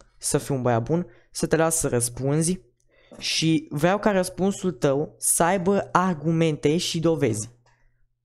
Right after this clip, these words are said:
Nu căcat spus pe gură. Că nu-i răspuns, dar mai mult... Uh...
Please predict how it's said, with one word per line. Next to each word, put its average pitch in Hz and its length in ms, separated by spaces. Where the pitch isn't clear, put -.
Nu 160 500
căcat 151 480
spus - 260
pe 127 140
gură. 110 400
Că 139 380
nu-i 139 440
răspuns, - 460
dar 113 160
mai 117 120
mult... 120 420
Uh... 117 320